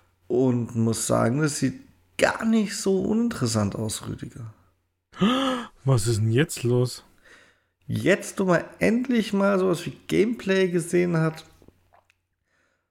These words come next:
Speaker 1: sieht das Ganze nicht mehr so uninteressant aus, tatsächlich.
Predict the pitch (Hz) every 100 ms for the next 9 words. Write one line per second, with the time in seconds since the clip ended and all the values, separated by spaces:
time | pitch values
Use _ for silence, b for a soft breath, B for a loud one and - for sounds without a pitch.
0 | _ _ _ _ _ - 123 - 170 170
1 | 165 - 131 139 131 127 127 160 226 226
2 | - - 190 185 170 165 170 175 - 143
3 | 131 113 - 101 98 98 - - 139 -
4 | - - 107 - - 123 -